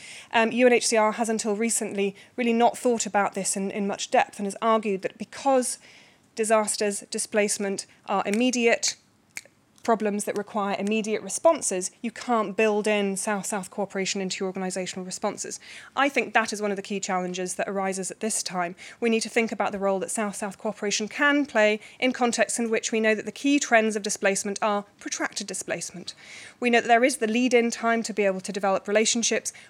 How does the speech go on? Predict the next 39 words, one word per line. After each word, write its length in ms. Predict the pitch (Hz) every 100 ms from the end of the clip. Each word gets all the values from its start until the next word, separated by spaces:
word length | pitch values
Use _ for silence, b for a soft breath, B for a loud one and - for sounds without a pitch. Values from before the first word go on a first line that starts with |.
| -
We 120 | 226
know 200 | 226 233
that, 260 | 226 - 214
um, 220 | 214 208
states 340 | - 214 -
such 300 | - 254 -
as 280 | 226 214 202
Cuba, 400 | - 220 214 214 B B B
um, 200 | - 208
have 120 | 208
been 160 | 202 214
providing 440 | 220 214 214 208
scholarships 640 | 208 247 240 226 240 - -
for 100 | 226
refugee 440 | 220 214 226 202
youth, 480 | 220 208 214 214 - -
including 420 | 220 208 208 202
Palestinians, 720 | 196 196 190 277 269 247 247
Sahrawis, 560 | - 233 233 220 220 226
Namibians, 640 | 220 233 240 226 220 220
and 160 | - 202
South 280 | - 226 214
Sudanese 580 | 220 208 240 247 240 - B B
from 140 | - 208
the 80 |
nineteen 320 | 214 220 214 208
seventies 580 | 214 202 202 202 190
to 140 | - - 202
the, 140 | 208
to 260 | - - 214
the 60 |
present, 480 | - 269 247 190 - B 151 B
which 160 | -
mean 180 | 226 214
that 120 | 196
Syrian 540 | - 302 294 269 262 254
and 280 | 233 262 285
Palestinian 640 | 254 233 - 226 220 214
students, 640 | - - 214 208 202 -